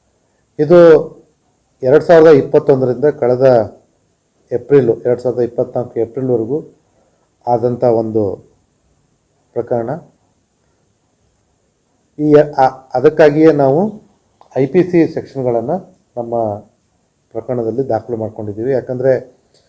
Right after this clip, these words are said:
ಬಿ ಎನ್ ಎಸ್, ಭಾರತೀಯ ಹೊಸ ಏನು ಕಾನೂನುಗಳು ಬಂದು, ಕ್ರಿಮಿನಲ್ ಕಾನೂನುಗಳು, ಅದು ಜುಲೈ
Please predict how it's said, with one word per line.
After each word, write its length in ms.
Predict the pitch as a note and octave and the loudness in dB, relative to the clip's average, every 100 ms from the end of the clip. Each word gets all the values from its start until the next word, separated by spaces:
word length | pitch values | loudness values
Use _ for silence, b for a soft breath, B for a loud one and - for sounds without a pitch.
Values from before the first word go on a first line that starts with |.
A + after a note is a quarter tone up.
| _ _ _ _ A#2 | _ _ _ _ _
ಬಿ 80 | C3+ | 0
ಎನ್ 180 | D3+ D3+ | 2 2
ಎಸ್, 220 | C3 A#2+ | -2 -2
ಭಾರತೀಯ 460 | A#2 B2+ C3 C#3 C3+ B2 G#2 - _ _ _ _ _ _ _ | -2 0 0 4 4 4 0 -6 _ _ _ _ _ _ _
ಹೊಸ 200 | C3 D#3 | -6 2
ಏನು 440 | C#3 B2+ B2+ B2 | 2 4 0 -4
ಕಾನೂನುಗಳು 540 | A#2 A#2 B2+ C3 A#2+ A#2+ | -6 -6 -4 -4 -2 -2
ಬಂದು, 480 | A#2 A2 G2+ B2+ _ _ _ _ _ - | -4 -10 -12 -16 _ _ _ _ _ -16
ಕ್ರಿಮಿನಲ್ 340 | A2+ C3 A#2 | -6 -6 -4
ಕಾನೂನುಗಳು, 440 | A#2 A#2 G#2+ A2+ | -8 -8 -6 -4
ಅದು 340 | C3 A#2+ B2+ B2 | -4 -2 -2 -2
ಜುಲೈ 460 | B2+ C#3 C#3+ B2 | 2 6 6 4